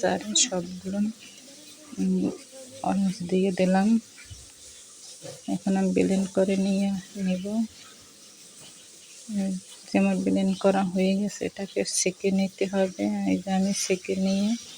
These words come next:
এটার যে আঁশগুলো আছে, এগুলো ফেলে দিতে হবে। এই যে রসটা শুধু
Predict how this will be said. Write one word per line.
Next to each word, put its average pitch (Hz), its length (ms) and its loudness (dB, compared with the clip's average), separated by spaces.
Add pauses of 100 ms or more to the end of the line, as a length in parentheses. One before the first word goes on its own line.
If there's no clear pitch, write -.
(300)
এটার 190 340 2
যে 196 140 0
আঁশগুলো 185 600 2
আছে, 196 340 0
এগুলো 190 200 2 (160)
ফেলে 180 300 0
দিতে 185 300 -2
হবে। 185 360 0 (340)
এই 190 100 2
যে 185 220 -2
রসটা 185 480 2 (580)
শুধু 220 600 4